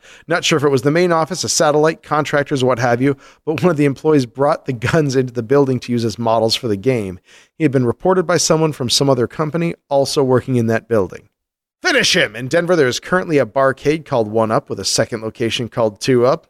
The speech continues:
Love that. Wow, I'll have to check that out next time I'm back in Colorado. Friendship! I have a tattoo of the Mortal Kombat symbol on my <laughs> shoulder.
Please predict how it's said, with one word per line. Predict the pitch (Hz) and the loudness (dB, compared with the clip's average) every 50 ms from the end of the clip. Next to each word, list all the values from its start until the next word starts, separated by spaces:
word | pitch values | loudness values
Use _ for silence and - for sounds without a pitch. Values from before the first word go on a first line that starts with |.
| _ _ _ _ - | _ _ _ _ -16
Love | - 101 104 101 98 92 | -10 -4 -4 -4 -4 -4
that. | 101 98 101 - _ - | -4 -4 -4 -6 _ -4
Wow, | 233 294 269 98 80 - _ | -2 0 0 -2 -2 -6 _
I'll | - - | -6 -6
have | 214 - | -6 -4
to | - | -4
check | - - 131 110 - | -2 -2 -2 0 0
that | 117 110 | 0 0
out | 113 110 113 | 0 -2 -2
next | 117 110 - - | -4 -12 -12 -10
time | - 135 127 123 | -8 -6 -4 -2
I'm | 127 131 127 | -2 -4 -4
back | 117 139 151 156 160 175 170 - | -2 -2 0 2 2 0 0 -4
in | 208 196 | -8 -10
Colorado. | - _ 185 180 175 165 151 151 175 175 170 180 185 175 175 202 202 190 196 190 - - - _ | -8 _ -6 -4 -4 -2 -2 -2 -2 -2 0 0 0 0 0 0 0 0 -2 -4 -6 -10 -6 _
Friendship! | - 349 311 240 - - 294 262 180 - 160 | 0 0 0 0 0 0 2 0 0 0 0
I | 165 | 0
have | 165 147 | 0 0
a | 151 | -2
tattoo | - - 196 180 165 - - 196 170 | -2 0 0 0 0 0 0 0 0
of | 147 | 2
the | 143 | 2
Mortal | 139 139 139 139 131 | 2 2 2 2 2
Kombat | - - 143 135 135 135 123 | 0 0 0 2 2 0 0
symbol | - - 143 135 139 139 | 2 0 2 2 2 2
on | 131 | 2
my | 127 123 120 | 2 0 0
<laughs> | |
shoulder. | - - 147 147 147 175 196 | 2 2 2 2 2 2 0